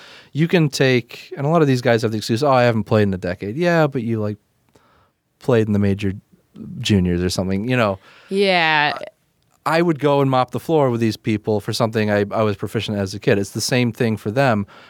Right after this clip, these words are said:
Speaker 1: but I would never go do that unless I was in a really bad place. Like,
Speaker 2: <sighs>
Speaker 1: what, how little do you have to have going on in your life that you gotta get your kicks by just beating up kids in a playground, basic, effectively,
Speaker 2: Right.
Speaker 1: right?
Speaker 2: Yeah. I,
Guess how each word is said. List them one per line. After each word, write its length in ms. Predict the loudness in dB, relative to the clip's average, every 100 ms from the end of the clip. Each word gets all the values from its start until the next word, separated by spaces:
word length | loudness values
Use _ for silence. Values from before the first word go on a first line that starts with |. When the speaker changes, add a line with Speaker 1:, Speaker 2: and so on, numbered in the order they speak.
| _
Speaker 1:
but 120 | -2 0
I 40 |
would 120 | 2
never 200 | 2 2
go 200 | 2 0
do 300 | 0 0 2
that 200 | 2 2
unless 240 | 2 0 2
I 60 |
was 160 | 0 -2
in 60 |
a 60 | -4
really 440 | -4 -2 -2 -4
bad 340 | -4 -4 -6 -10
place. 380 | -14 -14 -4 0
Like, 120 | 0
Speaker 2:
<sighs> 380 | 0 -6 -4 -2
Speaker 1:
what, 500 | 2 4 4 2 -6
how 240 | -4 -2
little 300 | 0 0 0
do 80 | 0
you 80 | -2
have 140 | 0
to 80 | -2
have 160 | 0
going 240 | 0 0 2
on 100 | 0
in 80 | 0
your 160 | -2
life 380 | 0 0 -2 -6 -20 -20 _ _ _ -8
that 160 | -2
you 160 | -2 0
gotta 180 | 0 2
get 180 | 0
your 120 | 0 -2
kicks 420 | 0 0 0 -8
by 260 | 0 2 2
just 440 | 0 -2 -4 -14 _ _ _ _ _ _ _ -4
beating 280 | 2 4 4
up 120 | 2
kids 240 | 0 0
in 80 | 0
a 40 |
playground, 540 | -2 -2 -2 -4 -6 -6
basic, 320 | 0 0 0 -8
effectively, 380 | 0 0 0 -2
Speaker 2:
Right. 420 | 0 2 2 0 _
Speaker 1:
right? 160 | -4 0
Speaker 2:
Yeah. 380 | 2 4 2 0 -4 _ _ _ _ _
I, 200 | 0 2